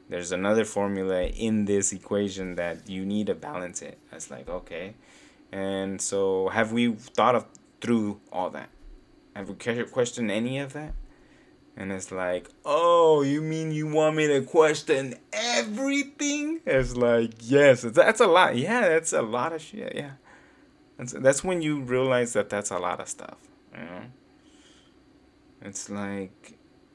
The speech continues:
whoa. You know, when you slow down and realize that there's a lot of stuff around you, yeah, it could be stressful.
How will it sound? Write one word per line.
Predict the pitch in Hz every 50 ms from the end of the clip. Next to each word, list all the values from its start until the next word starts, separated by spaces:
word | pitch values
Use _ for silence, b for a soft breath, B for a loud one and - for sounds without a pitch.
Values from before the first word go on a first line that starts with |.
| _
whoa. | - - 120 147 147 101 - - - - _ _ _ _ _ _ _ _ _ _ _ _ _ _ _ _ _ _ _ _ _ _ _ -
You | 95
know, | 90 92 104 113 123 120
when | 107 107
you | 107 107 110 107 110
slow | - - - 120 120 120 131
down | 127 117 113 117 123 123 120
and | 110 101 95 95
realize | 101 110 117 120 113 107 101 98 98 95 92 95
that | - 95 90 90 90 87 87 87 - - -
there's | - 95 98 101 107
a | 107 92
lot | 85 85 85 82 85 87 90 92
of | 98 -
stuff | - - 104 107 - -
around | 123 123 123 123 127 131 131 131
you, | 143 139 139 143 151 151 - B B B B B B B B B B B B B B B B B B B B B B B B B B B _ _ _ _ _ _ _ _ _ _ _ _ _ _ _ _ -
yeah, | 143 156 139 113 92 87 98 - _ _ _ _ _ _ -
it | - - -
could | - 120
be | 123 117
stressful. | 107 - - 117 120 131 131 - - 101 95